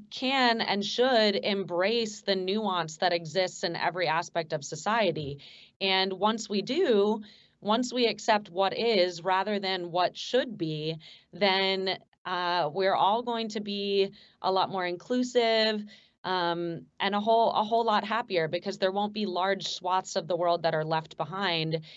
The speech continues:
in, in trying to force fit people into categories that society has created, rather than just the natural diversity that exists in biology.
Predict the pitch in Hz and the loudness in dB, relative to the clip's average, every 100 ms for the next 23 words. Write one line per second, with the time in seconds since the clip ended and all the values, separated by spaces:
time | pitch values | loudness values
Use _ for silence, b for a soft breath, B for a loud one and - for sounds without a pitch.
0 | B B 180 175 175 - 180 175 - 208 | B B -2 -2 -2 -4 -6 -4 0 2
1 | 208 208 202 - 208 214 214 - - 190 | 4 2 -2 -4 0 0 0 -4 0 0
2 | - - 196 185 170 139 180 180 - 175 | -2 -10 -6 2 2 2 -4 -8 -4 -2
3 | 165 156 160 175 180 170 165 160 160 156 | -2 -4 -2 -2 0 0 0 0 -2 0
4 | 165 160 B B - 214 208 214 254 226 | 2 0 B B -8 -6 0 2 2 0
5 | 220 196 202 - 208 196 285 392 120 101 | -2 -2 -2 -6 -6 -4 -2 -2 -4 -6
6 | 160 B B 196 196 208 226 214 202 196 | -12 B B 0 2 2 0 0 0 -2
7 | 190 170 196 196 196 180 170 170 170 190 | -4 -4 -6 -2 -4 -2 -2 -2 -4 -4
8 | 175 175 165 170 170 165 165 160 151 151 | -2 -4 -2 -2 -2 -6 -4 -4 -2 -2
9 | 151 131 160 139 160 - 156 147 147 135 | -2 -4 -8 -4 -6 -4 -8 -4 -2 -2
10 | 120 107 104 - | -4 -8 -12 -20